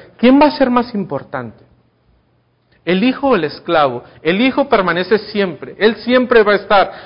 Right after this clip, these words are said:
mas el esclavo puede irse, lo pueden desechar, lo pueden dar la libertad.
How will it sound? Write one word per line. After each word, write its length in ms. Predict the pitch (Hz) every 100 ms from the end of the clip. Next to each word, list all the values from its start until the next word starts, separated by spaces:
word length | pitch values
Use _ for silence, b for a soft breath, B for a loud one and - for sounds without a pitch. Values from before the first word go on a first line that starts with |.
| -
mas 180 | 190 196
el 100 | 196
esclavo 480 | 180 226 247 254 247
puede 280 | 226 214
irse, 420 | 214 254 220 170 - b b
lo 160 | 175 180
pueden 320 | 214 233 220
desechar, 840 | 208 202 156 240 254 190 - -
lo 200 | 180 190
pueden 320 | 196 214 226 220
dar 320 | 226 226 190
la 200 | 196 202
libertad. 720 | 202 190 185 190 254 226